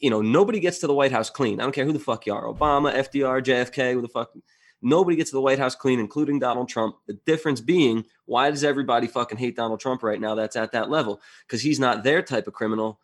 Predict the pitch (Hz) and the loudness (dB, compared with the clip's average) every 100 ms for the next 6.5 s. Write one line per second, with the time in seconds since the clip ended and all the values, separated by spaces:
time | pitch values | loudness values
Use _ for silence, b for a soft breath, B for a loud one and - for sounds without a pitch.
0 | _ - 120 101 151 156 123 107 98 - | _ -4 -4 -2 -2 -2 -4 -4 -8 -10
1 | - 104 107 113 113 120 127 - 98 127 | -8 -6 -4 -4 -6 -4 -6 -6 -4 0
2 | 151 - - - - _ _ _ 113 113 | 0 -2 -8 -14 -18 _ _ _ -8 -6
3 | 107 113 151 131 107 107 - 101 110 - | -2 2 2 2 -2 -2 -4 -4 -6 -12
4 | - - _ - 110 123 139 131 - 131 | -16 -18 _ -6 0 4 4 2 -2 -2
5 | 123 127 135 135 143 135 131 135 135 131 | 0 0 0 -2 0 0 0 0 0 -2
6 | 131 123 120 120 131 | -6 -4 -4 -4 -4